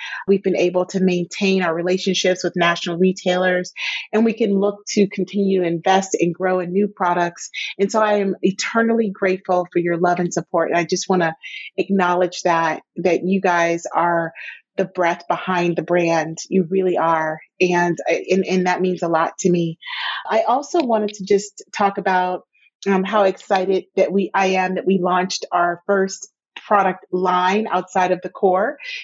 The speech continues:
So as many of you know, we have a thermal protection line that launched this summer, and I'm hoping some of you are grabbing a few bottles of that over the winter holiday as you look to use heat to style your hair. And whether that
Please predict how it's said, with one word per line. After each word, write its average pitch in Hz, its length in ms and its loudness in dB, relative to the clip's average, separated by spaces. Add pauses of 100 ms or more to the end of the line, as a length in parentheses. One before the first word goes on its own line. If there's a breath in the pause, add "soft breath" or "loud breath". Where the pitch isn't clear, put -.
So 202 260 2
as 190 180 -4
many 208 320 2
of 190 80 -2
you 196 160 0
know, 185 380 0
we 196 120 4
have 185 160 -2
a - 120 -8
thermal 190 240 2
protection 190 540 -2
line 180 360 0
that - 140 -2
launched 175 380 0
this 170 160 0
summer, 185 360 0 (340 loud breath)
and 202 100 2
I'm 196 120 2
hoping 214 400 0
some 202 200 0
of 185 100 -2
you 196 120 0
are 185 120 -2
grabbing 190 420 0
a 190 80 -2
few 196 200 -4
bottles 180 360 0
of 180 140 -2
that 180 260 2 (100)
over 175 200 0
the 175 120 0
winter 175 300 -2
holiday 175 560 0 (360 loud breath)
as 202 200 2
you 202 180 0
look 190 200 2 (160)
to 190 320 2
use 190 360 0 (100)
heat 208 280 2 (220)
to 202 140 2
style 175 340 2
your 170 200 -2
hair. 170 360 0 (340 loud breath)
And 208 120 2
whether 202 240 0
that 180 280 0